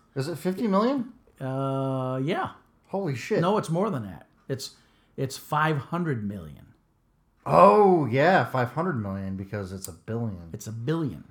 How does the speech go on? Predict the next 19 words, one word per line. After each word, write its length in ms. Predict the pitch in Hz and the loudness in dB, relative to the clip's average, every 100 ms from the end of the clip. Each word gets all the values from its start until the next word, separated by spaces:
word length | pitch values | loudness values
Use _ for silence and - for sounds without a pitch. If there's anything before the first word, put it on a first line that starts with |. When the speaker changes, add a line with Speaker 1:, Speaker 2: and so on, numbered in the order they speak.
| _ _ _ | _ _ _
Speaker 2:
So 140 | - | -16
ten 240 | 107 156 160 | -6 -4 -4
percent 340 | - 147 139 | -6 -4 -4
is 140 | 127 | -4
a 160 | 95 98 - | -8 -14 -12
hundred 500 | - 147 135 131 123 - _ _ _ _ _ _ _ _ _ - | -6 -4 -2 -4 -6 -12 _ _ _ _ _ _ _ _ _ -8
million, 480 | 123 135 151 135 - | -2 0 0 -2 -6
uh, 200 | 120 117 | -6 -4
Speaker 1:
So 160 | 131 | 2
they're 140 | 147 190 | 4 6
paying 200 | 185 160 | 6 6
a, 40 | |
Speaker 2:
hundred 220 | 156 135 | 6 4
million. 200 | 127 156 | 4 6
Speaker 1:
they're, 100 | 170 | 6
they're 140 | 120 160 | 6 4
Speaker 2:
So 40 | |
it's, 80 | 147 | 6
Speaker 1:
paying 340 | 175 165 147 | 4 4 2